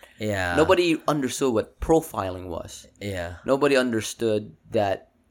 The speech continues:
Speaker 2: most of them are sexually deviant and they collected trophies. What do you mean trophies?
Speaker 1: Yeah.
Speaker 2: As a killer, they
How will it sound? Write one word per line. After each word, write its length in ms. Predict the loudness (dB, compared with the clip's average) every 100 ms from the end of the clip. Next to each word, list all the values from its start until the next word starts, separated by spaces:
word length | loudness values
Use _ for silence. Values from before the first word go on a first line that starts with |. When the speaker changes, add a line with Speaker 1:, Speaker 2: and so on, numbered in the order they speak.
| -4
Speaker 2:
most 320 | 0 0 0
of 80 | -2
them 160 | -2
are 160 | -2 -4
sexually 560 | -2 -4 -4 -6 -6 -6
deviant 640 | -4 -4 -4 -4 -6 -8
and 160 | -8 -2
they 160 | -2
collected 560 | -2 -4 -4 -4 -8 -8
trophies. 560 | -2 -2 -2 -8 -10 -10
What 160 | -4 2
do 80 | 4
you 20 |
mean 140 | 4
trophies? 720 | 2 0 0 0 -4 -8 -8
Speaker 1:
Yeah. 240 | -8 -2 0
Speaker 2:
As 80 | 0
a 80 |
killer, 400 | -2 -4 2 2
they 240 | 2 -6